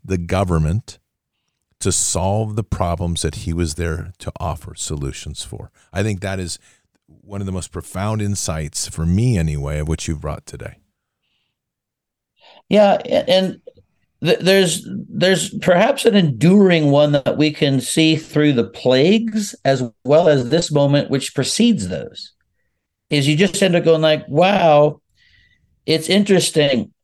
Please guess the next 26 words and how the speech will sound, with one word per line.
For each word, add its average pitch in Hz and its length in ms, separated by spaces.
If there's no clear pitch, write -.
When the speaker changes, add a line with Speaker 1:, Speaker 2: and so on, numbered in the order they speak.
Speaker 2:
The 151 180
people 226 580
in 208 120
the 180 80
land 160 280
of 165 120
Goshen 156 920
in 135 340
both 170 300
times, - 680
and 135 160
Goshen 190 460
means 190 340
drawing 160 720
near 165 540
or 147 200
approaching. 143 760
And 123 100
I, 139 160
that, 123 360
that 131 180
is 127 180
not 156 220
lost 151 340
on 110 220
me. - 180